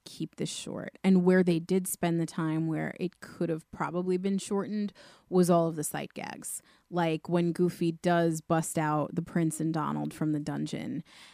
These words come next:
And when the prince does eventually bust into the coronation and,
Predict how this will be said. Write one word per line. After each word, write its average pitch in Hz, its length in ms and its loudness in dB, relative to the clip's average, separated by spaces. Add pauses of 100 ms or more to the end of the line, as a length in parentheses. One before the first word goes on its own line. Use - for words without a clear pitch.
(200)
And 165 920 0 (640)
when 170 800 4 (380)
the 180 160 -2
prince 185 400 2
does 175 640 2 (100)
eventually 175 540 2
bust 160 340 -2
into 165 180 -2
the 160 120 0
coronation 156 920 -2 (220)
and, 151 640 -4